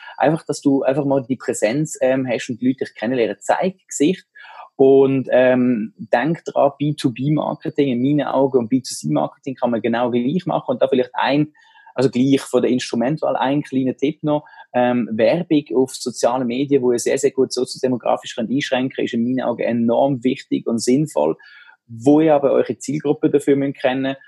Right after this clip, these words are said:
wie es eigentlich der Raffi so schön am Anfang gesagt hat, äh, wir müssen wissen, mit wem wir sprechen. Wir sprechen nicht mit dem Unternehmen, sondern mit dem Menschen.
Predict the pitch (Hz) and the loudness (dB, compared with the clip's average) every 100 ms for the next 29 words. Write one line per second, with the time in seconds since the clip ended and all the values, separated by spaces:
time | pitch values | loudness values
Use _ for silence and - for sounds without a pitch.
0 | - - 113 135 131 117 123 - 113 104 | -20 -8 2 4 4 0 -2 0 0 0
1 | - 113 117 - 117 117 113 113 110 123 | -2 -6 -4 2 4 4 0 -4 -2 -2
2 | 120 107 110 117 123 127 117 - 101 110 | -2 -2 -4 -4 -4 -2 -2 -2 2 2
3 | 110 107 110 117 123 117 127 120 110 113 | 2 0 0 0 0 -2 -2 -2 -2 0
4 | 113 107 - 117 123 107 107 - 110 - | 0 -2 -2 -4 -2 -8 -10 -4 -4 -2
5 | 107 101 101 101 104 98 113 117 107 101 | -4 -2 -2 -2 -4 -4 -4 -4 -4 -4
6 | 95 101 107 127 90 - - | -6 -4 -2 -2 -4 -8 -12